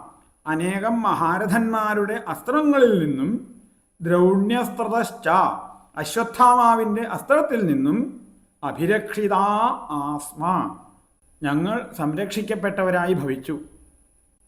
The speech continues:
കുന്തി മാതാവ് തന്റെ പുത്രന്മാർക്കു നേരിടേണ്ടി വന്നതായ അനേകം അപകടസന്ധികളെ ഭഗവത് കൃപ കൊ-, കൊണ്ട് മാത്രമാണ് തരണം ചെയ്യുവാൻ കഴിഞ്ഞത് എന്ന് ഭക്തി കൃതജ്ഞതാപൂർവം അനുസ്മരിക്കുന്നു. ആദ്യ സന്ദർഭം വിഷാത്,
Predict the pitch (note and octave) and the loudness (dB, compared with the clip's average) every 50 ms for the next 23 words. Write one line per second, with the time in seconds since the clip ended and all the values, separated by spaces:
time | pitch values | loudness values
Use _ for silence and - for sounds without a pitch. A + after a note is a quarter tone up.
0 | _ _ - D3 D3+ D3+ E3+ F3+ F3+ F3 F3+ G3 F#3+ F3+ F3+ F#3 G3 G#3 - - | _ _ -8 -6 -2 -2 0 0 0 0 0 0 0 0 0 0 -2 -4 -6 -10
1 | - - - - - A2+ A2+ C3 E3 F3 - - - F#3+ F#3+ F#3+ F#3+ F#3 F3+ F3 | -16 -20 -20 -14 -10 -8 -6 -4 -4 -4 -6 -6 -6 -6 -4 -4 -4 -4 -4 -4
2 | - F3+ F3 F3 E3 D3 D3+ E3+ F3+ F#3 F#3 F#3 F3+ F#3 F3 F3 F3 F3 E3+ F3 | -4 -4 -4 -4 -2 -2 -2 -2 0 0 0 2 2 2 0 0 -2 -2 -2 -2
3 | E3 E3 E3+ F3+ G3 - - - C3 C#3 D3 D#3 E3 E3+ E3+ G3 G#3 - - C#3+ | -2 -2 -2 -4 -4 -6 -8 -10 -6 -4 -4 -2 -2 -4 -6 -6 -8 -8 -6 -6
4 | C#3 C3+ D3+ D3+ D#3 F3+ F3+ F#3 F#3 F#3 F#3 F3+ D#3 E3+ F3 F#3 F3+ F3+ F#3 G#3 | -6 -6 -6 -6 -4 -4 -4 -2 -4 -4 -4 -4 -4 -4 -2 -2 0 0 0 -2
5 | - - - - - _ - B2 C3+ C3+ D#3 E3+ F#3 G3 F#3+ G3+ G3+ F#3+ G#3+ G#3+ | -4 -6 -14 -20 -20 _ -14 -12 -6 -2 0 0 2 0 0 0 -2 0 0 0
6 | - G#3 G#3 G#3 G#3 G#3 G#3 G3+ G#3+ G#3+ G3+ E3+ E3+ E3+ - C#4 C#4+ C#4 B3+ A#3+ | 0 -2 -4 -4 -6 -6 -6 -4 -4 -2 -2 -4 -2 0 2 2 4 4 4 2
7 | A#3 A3 G#3 F3+ G3+ F#3+ F#3 G3 G#3+ A3+ A#3 G#3+ G#3 G3+ G3 G3 G3 G3+ F#3+ F3+ | 2 0 0 0 0 0 0 -2 -2 -2 0 0 0 0 0 -2 -2 -2 0 0
8 | F3+ F3+ G3 F3 F3+ E3+ F3 F3+ E3 E3 E3 E3+ F#3+ B3 D4 D4 - - - - | 0 -2 -2 -4 -4 -4 -4 -4 -6 -8 -8 -6 -4 -4 -4 -4 -6 -10 -20 -20
9 | _ - B2+ C#3+ D3 - - G3+ A#3+ A#3+ A#3 A#3 A#3 A3+ A3+ A3 G#3+ G#3+ G#3 G#3 | _ -12 -8 -8 -8 -4 -2 -2 0 2 2 0 0 -2 -2 -2 0 2 2 2
10 | G#3 G#3 G#3 G#3+ G#3 A3+ B3+ C4+ G#3 F#3 - - F3 F3+ E3+ D#3+ C#3+ D3 C3+ A#2+ | 2 0 0 0 0 0 0 0 -2 -2 -4 -6 -6 -8 -8 -8 -8 -10 -12 -14
11 | A#2 - - _ _ _ _ _ _ _ _ - B2 C3 D3 D#3 F#3+ F3+ F#3+ F#3+ | -14 -16 -20 _ _ _ _ _ _ _ _ -8 -6 -4 -2 -2 0 0 0 0
12 | F#3 F#3 F3+ F3 F3+ G#3+ - - - - - - - D3+ D3 - E3 E3+ F#3+ G3 | 0 0 0 0 0 -2 -2 -4 -10 -16 -20 -10 -8 -6 -6 -4 -2 -2 0 0
13 | E3 - - | -2 -2 -6